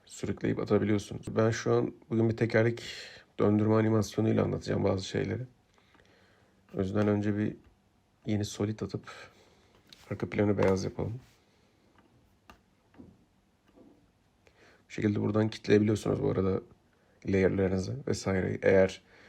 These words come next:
e, başka bir video varsa, örneğin buradan bir video attığımda eğer videonun sesi varsa bu, buraya geliyor ses kısmı. Sesi buradan kapatabiliyorsunuz videonun.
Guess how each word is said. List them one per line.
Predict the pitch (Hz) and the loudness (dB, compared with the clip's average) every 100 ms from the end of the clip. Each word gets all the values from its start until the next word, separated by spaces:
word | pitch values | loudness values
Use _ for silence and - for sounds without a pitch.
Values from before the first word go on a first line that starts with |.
| - - _ - | -20 -20 _ 0
e, | 87 | 2
başka | 92 95 - | 2 0 0
bir | 98 95 - - _ - | 0 -2 -4 -14 _ -6
video | 98 95 101 | -4 4 8
varsa, | 101 104 - 101 104 - | 8 6 4 -4 -4 0
örneğin | 98 95 95 95 95 - _ _ _ _ _ _ _ _ _ - - _ _ _ _ _ _ _ _ _ _ _ _ _ _ _ _ _ _ _ _ _ _ _ _ _ _ _ _ _ _ _ _ - | 0 2 2 0 -4 -12 _ _ _ _ _ _ _ _ _ -20 -20 _ _ _ _ _ _ _ _ _ _ _ _ _ _ _ _ _ _ _ _ _ _ _ _ _ _ _ _ _ _ _ _ -4
buradan | 101 98 | 0 2
bir | 101 | 2
video | 101 107 | 2 4
attığımda | 110 101 - 95 104 - _ _ - - _ - | 4 2 -4 -4 -4 -8 _ _ -20 -20 _ 4
eğer | 107 101 | 6 6
videonun | 104 110 107 | 4 2 0
sesi | - 101 - | -2 -6 -2
varsa | 107 113 - 110 - - _ _ _ | 0 0 0 -4 -4 -14 _ _ _
bu, | 107 110 | -4 -2
buraya | 113 107 101 | 2 4 6
geliyor | 98 92 101 | 4 -2 -4
ses | - 95 - | -4 -6 -6
kısmı. | - - 120 - _ | -12 -10 -12 -12 _
Sesi | - 101 - | -10 -8 -4
buradan | 104 101 101 | -2 -2 -2
kapatabiliyorsunuz | 95 98 104 101 101 - 92 92 | -2 0 2 2 0 0 -4 -4
videonun. | 92 95 107 | -4 -6 -8